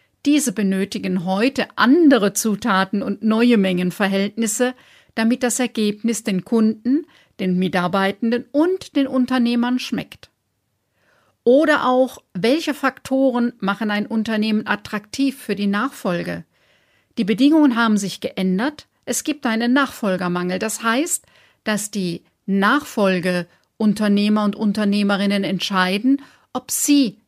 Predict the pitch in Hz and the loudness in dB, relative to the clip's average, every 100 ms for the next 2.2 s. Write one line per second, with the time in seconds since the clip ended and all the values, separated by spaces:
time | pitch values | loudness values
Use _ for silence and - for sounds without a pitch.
0 | - 185 180 175 - 196 175 - 196 - | -6 -2 0 -2 -2 -2 0 -2 -4 -2
1 | 269 269 247 254 254 285 285 285 220 - | -2 0 0 2 4 4 4 4 2 -2
2 | - | -14